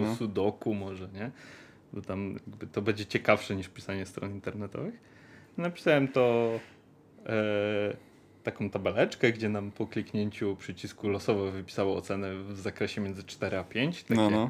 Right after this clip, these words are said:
Speaker 2: takie oszukiwanie sztucznej inteligencji. E, no i jak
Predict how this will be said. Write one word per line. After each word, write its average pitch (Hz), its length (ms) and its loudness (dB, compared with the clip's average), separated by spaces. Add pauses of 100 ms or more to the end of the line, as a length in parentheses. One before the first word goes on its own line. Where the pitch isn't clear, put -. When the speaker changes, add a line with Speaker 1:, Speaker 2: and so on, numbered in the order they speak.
Speaker 2:
takie 151 280 10
oszukiwanie 139 760 8
sztucznej 170 440 4
inteligencji. 165 680 4 (680)
E, 170 480 6 (680)
no 190 140 4
i 392 500 4
jak 175 180 2